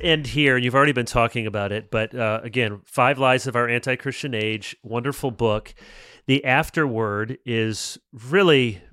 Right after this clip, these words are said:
really good, and some people will, will wanna go right to the afterword or consult it because it's really practical, and you get to, uh, and we don't have time to get into it, but you have some great,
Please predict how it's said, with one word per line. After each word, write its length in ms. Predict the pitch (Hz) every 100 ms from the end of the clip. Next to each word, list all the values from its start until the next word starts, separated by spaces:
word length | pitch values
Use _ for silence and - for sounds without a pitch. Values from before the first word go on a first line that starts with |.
| _
really 240 | 147 160 156
good, 380 | 139 123 123 139
and 380 | 131 120 120 127 _ 139 135 _
some 220 | - 180 190
people 300 | 185 147 131
will, 300 | 123 123 - - - -
will 120 | 131
wanna 220 | 135 139
go 120 | 131
right 280 | 120 151 196
to 100 | 156
the 120 | 135 127
afterword 380 | 143 127 113
or 80 | 113
consult 540 | - 123 - 143 156 131
it 140 | -
because 280 | 123 135 127
it's 380 | 123 - - - 123 147
really 240 | 185 180
practical, 720 | - 135 123 - - 120 113 - - - _
and 340 | 135 139 139 127
you 120 | 143
get 300 | 120 143 -
to, 540 | - 143 131 127 117 - - - _ _
uh, 300 | 120 117 113 120
and 220 | 123 127
we 100 | 131
don't 120 | 143
have 100 | 127
time 180 | 131 120
to 60 | 117
get 140 | 120
into 240 | 123 127
it, 80 | 117
but 100 | 123
you 160 | 131 143
have 240 | 151 151
some 240 | - 151 143
great, 680 | - 151 196 196 185 -